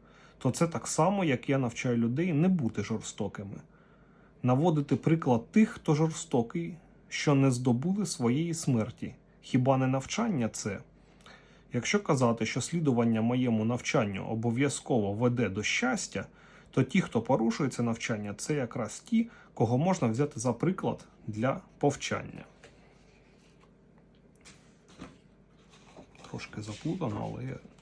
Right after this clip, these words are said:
сподіваюсь, зрозуміло. ДАО народжує одне: одне народжує два,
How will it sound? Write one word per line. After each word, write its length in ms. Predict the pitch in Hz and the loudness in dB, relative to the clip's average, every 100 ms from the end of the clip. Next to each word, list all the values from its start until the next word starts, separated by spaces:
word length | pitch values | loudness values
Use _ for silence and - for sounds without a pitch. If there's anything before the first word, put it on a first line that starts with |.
| - - - | -20 -18 -18
сподіваюсь, 640 | - - - 104 107 117 | -10 -8 -8 -8 -12 -12
зрозуміло. 640 | 117 113 110 - 113 113 - - - _ - _ - - - - - - - - - - - - - - - - - - - - - - - - - - _ - - - | -10 -10 -10 -10 -8 -10 -12 -20 -20 _ -20 _ -20 -20 -20 -20 -20 -20 -20 -20 -20 -20 -20 -20 -20 -20 -20 -20 -20 -20 -20 -20 -20 -20 -20 -20 -20 -20 _ -20 -16 -12
ДАО 600 | 101 165 214 208 117 117 - - - | 0 2 4 2 0 -6 -12 -18 -6
народжує 580 | 120 117 156 185 202 220 | -2 -2 -4 -4 -2 0
одне: 500 | 220 165 131 113 120 - | 0 2 0 0 -4 -6
одне 300 | 117 117 175 | -6 -2 0
народжує 640 | 202 127 143 131 120 113 | 2 0 0 0 -2 -6
два, 520 | 104 104 127 143 202 | -6 -6 -2 -2 -2